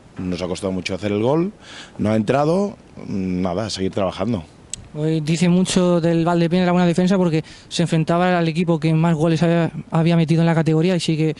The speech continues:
Speaker 2: como líder en ese aspecto y le ha costado, como bien dices,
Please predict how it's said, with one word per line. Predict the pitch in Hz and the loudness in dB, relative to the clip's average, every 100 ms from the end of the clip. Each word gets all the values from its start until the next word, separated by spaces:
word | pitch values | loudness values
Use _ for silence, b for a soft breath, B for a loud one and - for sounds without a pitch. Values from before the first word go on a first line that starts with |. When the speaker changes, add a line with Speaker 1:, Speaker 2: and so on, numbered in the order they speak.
| B B B - | B B B -4
Speaker 2:
como | 160 160 160 160 156 151 147 | 0 2 2 2 2 0 0
líder | 156 170 170 | 0 2 2
en | 165 | 2
ese | 170 - 170 | 0 0 -2
aspecto | 156 185 - 214 226 B B B - | 0 -2 0 0 -2 B B B -2
y | 156 | 2
le | 160 | 2
ha | 170 | 2
costado, | 170 - 175 175 170 | 2 2 2 4 4
como | 170 | 4
bien | 165 165 | 4 2
dices, | 175 196 196 | 2 0 -2